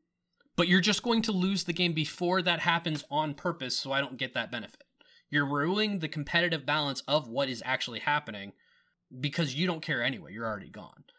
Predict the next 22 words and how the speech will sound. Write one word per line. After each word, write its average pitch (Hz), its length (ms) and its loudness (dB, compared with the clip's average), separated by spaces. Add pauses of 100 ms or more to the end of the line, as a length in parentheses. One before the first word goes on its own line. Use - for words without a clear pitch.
(380)
And 139 380 6 (560)
it's, - 220 6
it's 185 180 4
not 208 200 2
something 220 320 -2
that 151 100 2
I've 139 120 2
had 151 160 0
to 131 80 -6
deal 139 200 -4
with 127 200 -6 (120)
often, - 500 -4 (460)
but 135 440 4 (240)
that, 151 380 4
getting 185 260 6
the 175 180 0
inverse 143 520 2
of 143 240 2
that 170 340 0 (320)
and 127 460 10 (220)
people 175 320 2
threatening 156 840 0